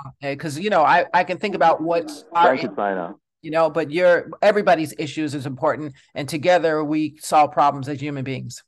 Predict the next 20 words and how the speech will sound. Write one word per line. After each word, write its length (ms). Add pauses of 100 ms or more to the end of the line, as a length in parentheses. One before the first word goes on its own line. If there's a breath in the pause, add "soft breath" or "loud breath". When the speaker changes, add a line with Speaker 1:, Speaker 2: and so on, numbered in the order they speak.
(120)
Speaker 1:
So 280
thank 340
you 260
Speaker 2:
Yes. 220 (180)
Speaker 1:
very 180
much, 220
Doc. 220
Speaker 2:
Thank 100
Speaker 1:
I 40
Speaker 2:
you 120
very 220
much, 260
Tina. 180 (380)
Speaker 1:
I 80
know 140
you 80
Speaker 2:
Yes. 140
Speaker 1:
have 80
to 60
run, 300